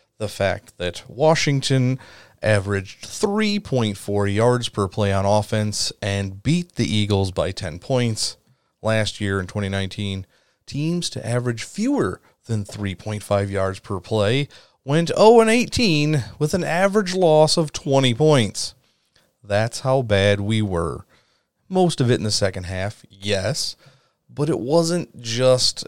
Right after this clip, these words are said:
you know, a porous offensive line. Yes, that was the worst part about the game, in my opinion, because without Lane Johnson, we didn't stand a chance. Although we looked good in those first, you know, few drives,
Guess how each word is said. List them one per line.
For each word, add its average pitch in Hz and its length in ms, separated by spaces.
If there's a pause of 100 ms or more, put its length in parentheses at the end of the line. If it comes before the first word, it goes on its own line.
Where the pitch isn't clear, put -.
you 113 200
know, 104 440
a 98 340 (380)
porous 101 560 (100)
offensive 92 480
line. 95 320
Yes, 101 320
that 101 220
was 95 420
the 127 220
worst 95 480
part 101 260
about 95 280
the 92 80
game, 98 220
in 95 80
my 90 140
opinion, 135 400
because 110 400 (480)
without 113 380
Lane 101 240
Johnson, 92 560 (400)
we 123 240
didn't 92 240
stand 69 280
a 71 60
chance. - 600 (120)
Although 160 220
we 180 180
looked 202 360
good 160 440 (280)
in 151 120
those 151 220
first, - 640
you 180 80
know, 156 160
few 214 320
drives, 139 640